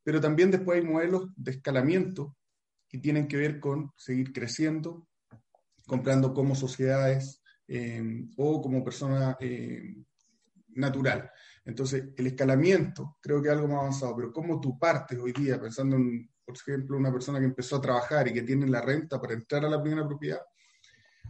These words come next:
está la posibilidad de evaluar rendimiento. Y ahí vamos, pri-, lo primero que hay que definir es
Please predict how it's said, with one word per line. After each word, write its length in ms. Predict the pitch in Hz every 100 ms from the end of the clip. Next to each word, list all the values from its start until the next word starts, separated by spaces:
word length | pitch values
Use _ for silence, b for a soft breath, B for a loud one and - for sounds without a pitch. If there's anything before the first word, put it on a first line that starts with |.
| b -
está 220 | 131 156
la 120 | 160
posibilidad 500 | 156 147 139 147 151
de 260 | 151 156 -
evaluar 540 | 135 131 135 160 170 - _ _ _ -
rendimiento. 640 | 135 135 127 117 - - _ -
Y 120 | 151
ahí 420 | 180 220 - - _ _ 143
vamos, 640 | 143 165 165 160 - -
pri-, 180 | 131 139
lo 180 | 139 143
primero 280 | 147 180 196
que 60 |
hay 60 | 208
que 120 | 185
definir 320 | 185 170 180
es 260 | 180 -